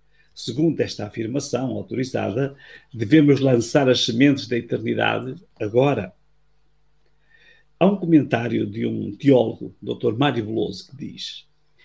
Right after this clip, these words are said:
"Deus não deu o seu filho para a especulação racional, deu para a fé. Deu para que fosse recebido, aceite e seguido."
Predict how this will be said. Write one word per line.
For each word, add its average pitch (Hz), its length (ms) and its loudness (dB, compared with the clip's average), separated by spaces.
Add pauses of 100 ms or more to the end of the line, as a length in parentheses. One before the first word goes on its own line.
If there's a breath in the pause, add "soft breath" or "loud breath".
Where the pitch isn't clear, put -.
(240 soft breath)
"Deus 151 720 4
não 139 240 0
deu 151 180 4
o 151 60 0
seu 131 200 -4
filho 131 360 -8
para 127 260 -2
a - 20 -2
especulação 131 800 0
racional, 110 840 -8 (440)
deu 143 360 4
para 120 280 -2
a 98 40 -10
fé. - 400 -14 (720 soft breath)
Deu 175 360 6
para 151 240 4
que - 140 -14
fosse 139 360 -10
recebido, 151 720 -6 (500)
aceite - 720 -4 (240)
e 139 40 -8
seguido." - 440 -18